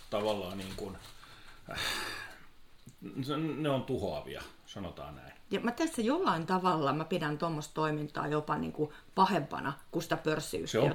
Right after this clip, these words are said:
Speaker 1: Se on pahempi. Se on huomattavasti pahempi toiminta se, että
Speaker 2: Mm.
Speaker 1: mä ymmärrän sen, että jos sä kaksikymmentä, kolmekymmentä vuotta teet ja myyt yrityksessä, se on
Speaker 2: Mm.
Speaker 1: ihan fine.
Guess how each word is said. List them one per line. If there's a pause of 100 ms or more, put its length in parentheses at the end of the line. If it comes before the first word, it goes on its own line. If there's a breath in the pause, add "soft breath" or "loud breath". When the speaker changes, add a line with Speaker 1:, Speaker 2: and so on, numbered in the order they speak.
Speaker 1:
Se
on
pahempi.
Se
on
huomattavasti
pahempi
toiminta
se,
että
Speaker 2:
Mm.
Speaker 1:
mä
ymmärrän
sen,
että
jos
sä
kaksikymmentä,
kolmekymmentä
vuotta
teet
ja
myyt
yrityksessä,
se
on
Speaker 2:
Mm.
Speaker 1:
ihan
fine.